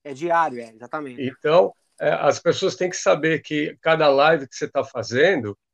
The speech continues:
Speaker 2: é, é exatamente o que você falou. Existe um puta trampo antes pra naquele
Speaker 1: É.
Speaker 2: dia acontecer a live.
Speaker 1: É, pra ela acontecer, é, entendeu?
Speaker 2: E você tá fazendo tudo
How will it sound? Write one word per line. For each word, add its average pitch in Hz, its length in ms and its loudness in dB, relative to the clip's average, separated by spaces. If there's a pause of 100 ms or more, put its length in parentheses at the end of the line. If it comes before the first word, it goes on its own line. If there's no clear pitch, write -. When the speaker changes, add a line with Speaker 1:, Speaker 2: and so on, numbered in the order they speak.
(240)
Speaker 2:
é, 127 460 0
é 120 40 2
exatamente 127 520 -2
o - 20 -20
que - 80 -16
você 165 100 -8
falou. 175 400 -2 (220)
Existe 127 400 -10
um 131 80 -8
puta 165 320 -8
trampo 165 500 -4
antes 147 400 -4 (800)
pra 151 160 4
naquele 151 360 2
Speaker 1:
É. 139 40 -4
Speaker 2:
dia 160 220 2
acontecer 180 600 2
a 185 80 8
live. 147 300 4
Speaker 1:
É, 156 120 6 (120)
pra 151 100 4
ela 156 100 6
acontecer, 165 560 -6
é, 110 200 -12 (100)
entendeu? 120 320 -2
Speaker 2:
E - 40 6
você 185 360 6
tá 208 140 4
fazendo 175 500 4
tudo 202 640 -2